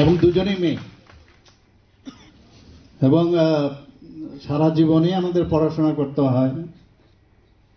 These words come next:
এবং ক্লাসরুমে যখন আমরা ক্লাসে যাই, ক্লাসে গিয়ে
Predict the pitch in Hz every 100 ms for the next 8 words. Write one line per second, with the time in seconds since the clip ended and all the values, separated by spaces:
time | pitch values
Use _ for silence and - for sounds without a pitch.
0 | - 120 131 131 143 156 - 170 160 160
1 | 160 156 160 139 135 139 151 147 143 139
2 | 135 127 127 147 135 123 117 120 120 -
3 | - - _ _ _ _ _ _ - 123
4 | 123 147 143 147 147 143